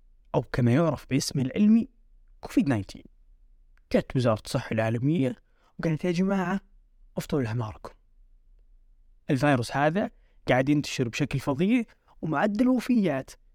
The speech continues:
قاعد يتصاعد باستمرار." عاد راحت الدول وقفلت حدودها، وفرضت على مواطنيها حظر التجول، وكل ذا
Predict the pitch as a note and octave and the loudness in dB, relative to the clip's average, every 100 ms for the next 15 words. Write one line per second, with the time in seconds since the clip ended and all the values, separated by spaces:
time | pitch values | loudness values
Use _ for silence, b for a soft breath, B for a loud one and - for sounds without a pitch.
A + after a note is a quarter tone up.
0 | _ _ G3 D#3+ D#3+ - D3+ B2+ B2+ - | _ _ -4 -2 -2 -2 -2 -2 -6 -4
1 | A#2+ A2 G#2 - _ _ _ _ _ _ | -4 -2 -6 -16 _ _ _ _ _ _
2 | - - - _ _ - - - A#3 A3 | -20 -20 -20 _ _ -20 -12 -2 2 2
3 | E3+ - B2+ C3 C3+ F3+ A3+ - _ _ | 2 -4 -2 0 2 0 -4 -14 _ _
4 | - - D#3+ - - B2 - - C#3 D3 | -12 -2 -2 0 -4 -6 -6 -4 -2 0
5 | F#3 - _ _ _ _ - G3 B3+ A#3 | -2 -4 _ _ _ _ -4 0 0 0
6 | G2+ A#2+ B2 A#2 A#2+ A#2+ C3+ D#3+ F3+ F#3 | -2 0 0 2 0 0 0 0 0 0
7 | G#3+ - _ - - - D#3 A#2 B2 A#2 | -2 -6 _ -20 -6 -2 0 -2 -4 -4
8 | F2+ - _ _ _ _ - - _ - | -6 -14 _ _ _ _ -20 -20 _ -20
9 | _ G3 - D#4 G#3+ D3+ C#3+ A#3+ | _ -6 2 4 4 2 -2 -6